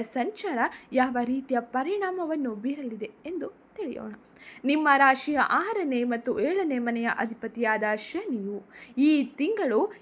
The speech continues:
ಎಂಟನೇ ಮನೆಯಾದ ಮೀನ ರಾಶಿಯಲ್ಲಿ ಸ್ಥಿರವಾಗಿ ಇರಲಿದ್ದಾನೆ. ಈ ಗೋಚಾರವು ಆರೋಗ್ಯ ಮತ್ತು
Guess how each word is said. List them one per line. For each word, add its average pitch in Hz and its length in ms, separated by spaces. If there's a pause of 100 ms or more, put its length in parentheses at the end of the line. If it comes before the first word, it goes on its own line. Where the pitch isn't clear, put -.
ಎಂಟನೇ 320 460
ಮನೆಯಾದ 247 500 (120)
ಮೀನ 285 320 (120)
ರಾಶಿಯಲ್ಲಿ 302 720 (240)
ಸ್ಥಿರವಾಗಿ 262 800 (100)
ಇರಲಿದ್ದಾನೆ. 202 640 (340)
ಈ 262 160 (100)
ಗೋಚಾರವು 220 680 (280)
ಆರೋಗ್ಯ 254 560
ಮತ್ತು 220 300